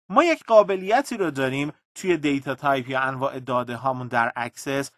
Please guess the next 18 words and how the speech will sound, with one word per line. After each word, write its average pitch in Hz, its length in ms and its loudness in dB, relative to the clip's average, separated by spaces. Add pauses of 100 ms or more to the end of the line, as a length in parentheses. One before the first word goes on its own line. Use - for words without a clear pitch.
(220)
که 220 340 0
با 196 120 4
عنوان 160 640 -2
Daytime 202 800 -2
Extended 139 600 -2
هست. 110 320 -4 (320)
یک 311 280 -2
مقداری 240 480 2
جزئیات 160 880 0
در 165 220 6
خوردهٔ 156 680 -2
اعداد 147 420 2
یا 143 120 -4
اصطلاحاً 143 440 -4
پرسیژن 139 500 -8
اونها 165 280 -2
بیشتر 170 460 4
شده 117 380 -8